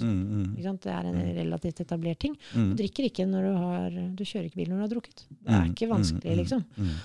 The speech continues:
Speaker 2: Og det er ingen grunn, vi har jo, det er jo mange medisiner som påvirker kjøreevnen. Alle
Speaker 1: Mm,
Speaker 2: de s-,
Speaker 1: mm, mm.
Speaker 2: benzoer,
Speaker 1: Er du gæren?
Speaker 2: opiater,
Speaker 1: Mm.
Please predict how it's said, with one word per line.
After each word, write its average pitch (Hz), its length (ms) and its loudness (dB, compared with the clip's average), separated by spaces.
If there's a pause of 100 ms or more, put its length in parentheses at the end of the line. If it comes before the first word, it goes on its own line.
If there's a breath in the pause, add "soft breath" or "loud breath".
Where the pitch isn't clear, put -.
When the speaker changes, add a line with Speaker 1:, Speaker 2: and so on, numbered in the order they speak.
(160 loud breath)
Speaker 2:
Og 202 80 2
det 214 80 8
er 202 100 8
ingen 202 240 6
grunn, 170 500 0
vi 185 140 2
har 175 180 4
jo, 175 340 2 (420)
det 196 80 0
er 185 60 4
jo 185 40 4
mange 185 600 6
medisiner 170 580 4
som 175 220 0
påvirker 156 420 -2
kjøreevnen. 165 500 2
Alle 165 220 2
Speaker 1:
Mm, 151 200 4
Speaker 2:
de 160 200 2
s-, - 160 -10
Speaker 1:
mm, 156 260 -2
mm. - 140 -4
Speaker 2:
benzoer, 185 560 2
Speaker 1:
Er 185 140 0
du 151 80 0
gæren? 170 260 2
Speaker 2:
opiater, 170 500 2
Speaker 1:
Mm. 160 240 -4